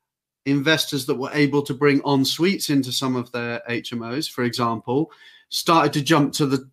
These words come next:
the top of the pile again, you know, and they started to be able to differentiate themselves from, from everything else that was going on. And for me, that's, that's a big part of,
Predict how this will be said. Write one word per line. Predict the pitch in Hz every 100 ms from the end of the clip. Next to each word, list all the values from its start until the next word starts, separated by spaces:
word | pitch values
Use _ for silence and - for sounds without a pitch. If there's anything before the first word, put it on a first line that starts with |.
| 135
the | 143
top | 143 139
of | 139
the | 127
pile | 165 151 127
again, | 117 110 104 110
you | 123
know, | 131 165 -
and | 143 151
they | 156
started | 143 160 135 139 135 123
to | 120
be | - 135
able | 139 143 131
to | 131
differentiate | 123 147 147 143 139 147 143 127 120 110 139
themselves | 117 113 - 113 104 -
from, | - 135 127 123 123 - _ - - _
from | - 147 135 135 127
everything | 139 131 139
else | 131 127
that | -
was | 120 117
going | 139 131 143
on. | 151 127
And | 123 123 123 _ _ _ _ _ -
for | 156
me, | 175 226
that's, | 156 151 - - - -
that's | 143 - - - -
a | 123
big | 120 156 139
part | - 143 135
of, | 120